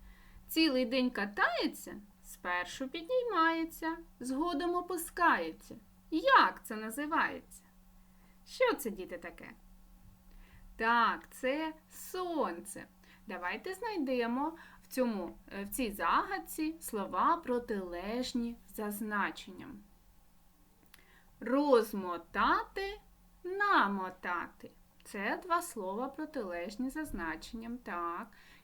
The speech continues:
і ще шукаємо. Піднімається, опускається.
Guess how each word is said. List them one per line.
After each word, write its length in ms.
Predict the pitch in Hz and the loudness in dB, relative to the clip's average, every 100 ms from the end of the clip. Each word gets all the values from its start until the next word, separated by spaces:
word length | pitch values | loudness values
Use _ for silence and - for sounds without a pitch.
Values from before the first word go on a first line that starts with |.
| - | -4
і 120 | 330 | -2
ще 360 | 330 - - | -2 -6 -6
шукаємо. 760 | - 294 285 320 339 349 359 381 - - - - - - - - - - - - - - - - | -8 -8 0 0 2 0 -4 -4 -10 -20 -20 -20 -20 -20 -20 -20 -20 -20 -20 -20 -20 -20 -20 -8
Піднімається, 1400 | - 262 214 190 185 180 175 180 196 262 359 440 - - 440 508 - - - - - | 2 2 2 -2 -6 -6 -2 2 4 4 2 0 -2 -4 -2 -2 -4 -20 -20 -10 -2
опускається. 1800 | 285 480 - 311 339 - - 214 214 208 202 196 196 - - 190 190 | 2 2 0 -4 -4 -6 -6 2 6 6 4 0 -6 -10 -10 -8 -8